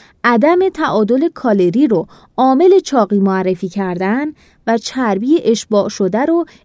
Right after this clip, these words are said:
علت رژیمی بیماری قلبی دونستن، آزمایش‌های کلینیکی لازم برای شروع پاسخدهی به این پرسش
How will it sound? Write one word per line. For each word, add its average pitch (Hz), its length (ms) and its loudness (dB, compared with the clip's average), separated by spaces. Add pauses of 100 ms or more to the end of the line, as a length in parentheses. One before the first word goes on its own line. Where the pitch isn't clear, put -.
(120)
علت 269 440 4
رژیمی 262 880 2
بیماری 214 500 2
قلبی 185 460 -4
دونستن، 190 640 -4 (520)
آزمایش‌های 202 760 0
کلینیکی 190 680 -2
لازم 180 640 -2 (360)
برای 226 480 0
شروع 240 640 0
پاسخدهی 339 720 0
به 285 80 -4
این 285 160 -4
پرسش 262 640 -2